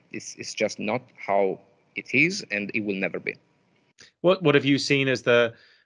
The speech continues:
Speaker 2: the challenges of, of, uh, you know, since obviously covid came in and the, the, the lockdown in, in, in the business?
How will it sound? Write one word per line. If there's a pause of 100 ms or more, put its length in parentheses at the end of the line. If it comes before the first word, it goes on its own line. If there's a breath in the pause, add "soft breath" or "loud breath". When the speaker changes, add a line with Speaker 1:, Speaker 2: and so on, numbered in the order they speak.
(120)
Speaker 2:
the
challenges
of,
of,
uh,
you
know,
since
obviously
covid
came
in
and
the,
the, (120)
the
lockdown
in,
in,
in
the
business?